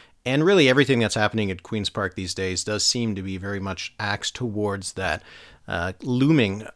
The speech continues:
provincial election. The results of this Leger poll suggest that it's still a pretty close race, but the Conservatives are in the lead. They have thirty-four percent support among decided voters,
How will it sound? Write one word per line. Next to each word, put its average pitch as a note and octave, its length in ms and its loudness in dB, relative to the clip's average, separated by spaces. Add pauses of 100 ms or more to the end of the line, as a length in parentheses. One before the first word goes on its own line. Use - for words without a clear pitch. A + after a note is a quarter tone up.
provincial A2+ 400 -4
election. G2+ 400 -6 (500)
The C3 80 2
results D#3 360 4
of B2+ 100 2
this B2+ 180 0
Leger B2 380 4
poll A2 240 0
suggest A#2+ 460 -2
that A#2+ 120 0
it's F3+ 140 -2
still A#3 240 0
a A#3+ 40 0
pretty E3 200 2
close C3 340 0
race, G#2+ 460 -2 (320)
but B2 380 0
the C3+ 140 -2
Conservatives C#3 680 0 (100)
are A#2+ 520 2
in A2+ 180 0
the F#2+ 80 -4
lead. A2+ 400 0
They A#2 60 2
have A2 100 2
thirty-four D#3 480 2
percent A#2 380 -4
support A2 360 -2
among G2+ 260 -4
decided A#2+ 420 -2
voters, A2 340 -2